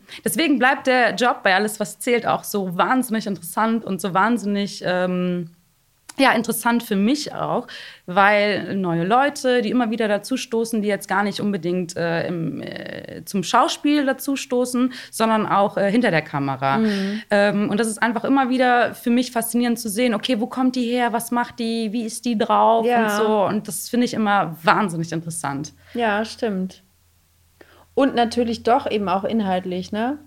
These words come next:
Speaker 2: Wenn wieder neue Autoren da sind, verändern
Speaker 1: Genau.
Speaker 2: sich auch die Rollen immer mal wieder.
Speaker 1: Genau.
Speaker 2: Und können sich weiterentwickeln, so, ne?
Speaker 1: Mhm.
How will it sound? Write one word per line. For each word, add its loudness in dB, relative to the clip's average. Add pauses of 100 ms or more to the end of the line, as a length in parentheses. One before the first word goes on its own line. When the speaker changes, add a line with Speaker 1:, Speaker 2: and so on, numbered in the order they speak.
(120)
Speaker 2:
Wenn 0
wieder 2
neue 4
Autoren 2
da 4
sind, 0
verändern 2
Speaker 1:
Genau. -
Speaker 2:
sich -2
auch 2
die -4
Rollen 2
immer 0
mal 2
wieder. 0 (100)
Speaker 1:
Genau. -2
Speaker 2:
Und -2
können 0
sich -2
weiterentwickeln, 0
so, -4
ne? -2 (240)
Speaker 1:
Mhm. 0